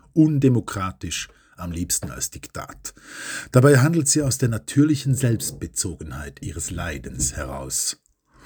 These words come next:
Die Überheblichkeit, sie stelle die Dinge endgültig richtig, für alle und für immer, kennzeichnet jede Generation, sobald sie Verantwortung übernimmt.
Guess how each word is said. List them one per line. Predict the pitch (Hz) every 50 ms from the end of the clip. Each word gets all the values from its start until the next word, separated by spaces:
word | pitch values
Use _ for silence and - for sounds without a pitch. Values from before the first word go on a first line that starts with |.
| - - - - -
Die | 151
Überheblichkeit, | 151 156 143 147 185 175 180 - - - - 131 82 65 - -
sie | - - 117
stelle | - - 131 131 131
die | 117 123 117
Dinge | - 139 143 139 143 143
endgültig | - 165 170 - - - - 131 - 117 - -
richtig, | 135 139 139 - - - - -
für | - 151 135 139
alle | - 151 175 190 190 185 -
und | - 160 151
für | - - - -
immer, | - - 139 135 113 87 -
kennzeichnet | _ - - 127 135 139 - - 117 123 117 110 117 87 92
jede | 104 127 139 113
Generation, | - 90 73 67 64 78 - - - - 80 71 69 71
sobald | 71 - 92 82 78 85 87 -
sie | - 87
Verantwortung | - - - 87 82 - - - 71 - _ - 78 82
übernimmt. | 76 71 73 76 78 71 65 - - -